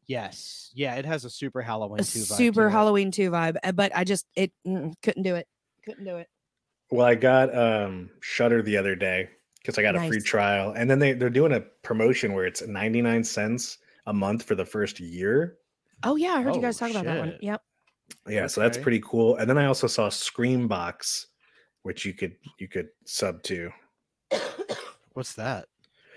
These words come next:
Speaker 3: It's, it's like the same thing.
Speaker 1: Oh, just another Shudder?
Speaker 3: Yeah.
Speaker 1: Okay. We, we used to have this channel, like, ten, fifteen years ago. It was called FearNet.
Speaker 3: I remember that.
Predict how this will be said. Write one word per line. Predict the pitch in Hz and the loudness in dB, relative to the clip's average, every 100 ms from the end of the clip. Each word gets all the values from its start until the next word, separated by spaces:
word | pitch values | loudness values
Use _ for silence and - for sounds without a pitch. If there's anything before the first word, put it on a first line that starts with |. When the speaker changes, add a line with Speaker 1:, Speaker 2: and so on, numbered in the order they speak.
| - _ | -20 _
Speaker 3:
It's, | 165 | 4
it's | - 190 | 8 10
like | 156 104 | 10 8
the | 95 | 4
same | 92 78 | -2 -2
thing. | 80 76 - _ _ _ _ _ - | -6 -8 -12 _ _ _ _ _ 2
Speaker 1:
Oh, | 156 139 | 4 4
just | 135 - | 0 -6
another | 127 123 110 | -4 -4 -8
Shudder? | - 127 123 127 _ _ - | -6 -4 -4 -6 _ _ 0
Speaker 3:
Yeah. | 131 95 78 - _ _ _ _ _ _ - | 2 2 -2 -12 _ _ _ _ _ _ -10
Speaker 1:
Okay. | 120 123 - 92 98 _ _ _ _ _ | -8 -8 -10 -14 -14 _ _ _ _ _
We, | 113 156 156 | -4 -2 0
we | 151 | -2
used | 240 - | -2 -2
to | 151 | 0
have | 131 120 | 0 0
this | 123 | -4
channel, | - 123 123 123 117 107 - - | -4 -2 0 0 -2 -4 -8 -6
like, | 117 107 _ _ _ | -4 -6 _ _ _
ten, | - 131 131 | -6 -4 -2
fifteen | 127 127 - 123 | -2 -4 -4 -6
years | 101 120 | -6 -8
ago. | 113 104 110 | -8 -6 -6
It | |
was | 98 107 | -6 -6
called | 127 110 | -4 -4
FearNet. | - - 110 113 95 82 - _ _ _ _ _ _ _ _ - | -6 -10 -6 -6 -8 -12 -16 _ _ _ _ _ _ _ _ 0
Speaker 3:
I | 117 | 4
remember | 139 120 104 | 6 4 2
that. | 95 95 | -2 -4